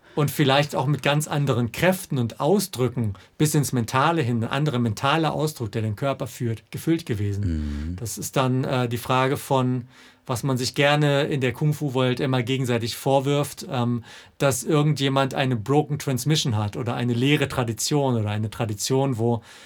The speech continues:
Speaker 1: ja, Wissen verloren gegangen ist und
Speaker 2: Mhm.
Speaker 1: deswegen es nicht mehr, ähm, anwendbar ist.
Speaker 2: Hm. Tatsächlich ist es aber so, dass man sagen muss, wer nicht kämpfen übt,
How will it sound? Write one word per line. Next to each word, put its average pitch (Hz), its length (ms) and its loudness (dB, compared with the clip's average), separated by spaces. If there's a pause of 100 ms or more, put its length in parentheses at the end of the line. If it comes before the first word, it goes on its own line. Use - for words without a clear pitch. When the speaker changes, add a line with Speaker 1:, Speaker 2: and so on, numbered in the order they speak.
(220)
Speaker 1:
ja, 123 360 2
Wissen 156 300 2
verloren 127 380 4
gegangen 104 380 -2
ist 98 260 -6
und 147 120 -6
Speaker 2:
Mhm. - 40 -4
Speaker 1:
deswegen 127 560 2
es 110 160 -4
nicht 131 200 -2
mehr, 120 320 0 (640)
ähm, 120 300 0
anwendbar 117 680 2
ist. - 180 -8
Speaker 2:
Hm. 78 680 -4 (640)
Tatsächlich 120 520 6
ist 127 80 4
es 117 160 6
aber 113 200 4
so, 107 160 4
dass 98 180 4
man 101 120 6
sagen 98 320 8
muss, 98 320 4
wer 101 300 10
nicht 101 380 6
kämpfen 113 720 6
übt, 160 600 4